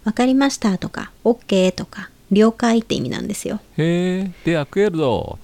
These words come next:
Speaker 2: って感じですかね。
Speaker 1: そうです、そうです、そうです。
Speaker 2: <laughs>
Speaker 1: で、
Speaker 2: うん。
Speaker 1: 「で、エスペロ」。これ、「待っています」という意味なんですけれども、
Speaker 2: うん。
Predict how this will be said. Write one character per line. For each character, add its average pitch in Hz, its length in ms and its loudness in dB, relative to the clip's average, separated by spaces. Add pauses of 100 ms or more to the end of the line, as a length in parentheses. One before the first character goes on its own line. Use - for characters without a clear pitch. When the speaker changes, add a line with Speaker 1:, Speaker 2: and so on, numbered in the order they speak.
Speaker 2:
っ - 40 -18
て - 60 -
感 - 40 6
じ 151 60 6
で 110 60 2
す - 40 -2
か 226 100 8
ね。 175 120 6
Speaker 1:
そ 185 100 -2
う 151 40 2
で - 100 6
す、 131 60 4
そ 170 80 0
う 156 40 -4
で 147 160 -4
す、 - 120 -12
そ - 40 -20
う - 0 -
で - 0 -
す。 - 80 -
Speaker 2:
<laughs> - 80 -20
Speaker 1:
で、 240 80 0
Speaker 2:
う 214 40 2
ん。 196 120 0 (300)
Speaker 1:
「で、 277 280 0
エ 202 100 2
ス - 140 -6
ペ 170 200 2
ロ」。 - 180 -6 (260)
こ - 80 -4
れ、 233 80 2
「待 294 220 2
っ - 40 -20
て 285 120 2
い 269 80 4
ま 240 240 4
す」 - 80 -6
と 185 80 2
い 170 40 4
う - 60 -2
意 180 80 2
味 170 100 6
な 170 120 0
ん 175 80 -2
で 190 100 -4
す - 100 -10
け - 100 -8
れ 185 80 -4
ど 196 120 -4
も、 190 200 2
Speaker 2:
う 139 40 2
ん。 104 240 4